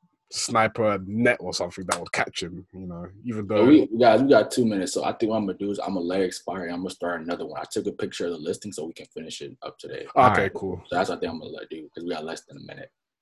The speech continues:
Speaker 2: So let me stop
Speaker 1: All right, cool.
Speaker 2: share, and we have to make this a part two. Like, so guys, this is our first part of the list. If you guys wanna go part two, check it out. I'm gonna do some amazing editing. You guys plug your stuff real quick before we get out.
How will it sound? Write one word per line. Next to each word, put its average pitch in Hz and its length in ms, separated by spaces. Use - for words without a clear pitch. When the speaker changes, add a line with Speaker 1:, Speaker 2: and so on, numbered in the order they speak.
Speaker 2:
So - 140
let 90 100
me 98 80
stop 78 300
Speaker 1:
All 82 80
right, - 40
cool. 82 120
Speaker 2:
share, 98 400
and - 100
we 87 40
have - 80
to - 80
make 85 120
this - 140
a - 60
part - 320
two. - 220
Like, - 200
so 85 180
guys, 98 440
this 101 160
is 92 60
our 87 200
first 92 300
part 87 200
of 85 60
the 87 60
list. 123 460
If - 100
you 92 100
guys 85 500
wanna 87 260
go 92 320
part 95 220
two, 135 320
check 90 220
it 90 80
out. 101 300
I'm 90 80
gonna 85 120
do 95 80
some 85 320
amazing 87 400
editing. 113 440
You 104 80
guys 101 260
plug 110 220
your 101 80
stuff 101 260
real 90 100
quick 90 140
before 90 200
we 87 60
get 85 120
out. 73 160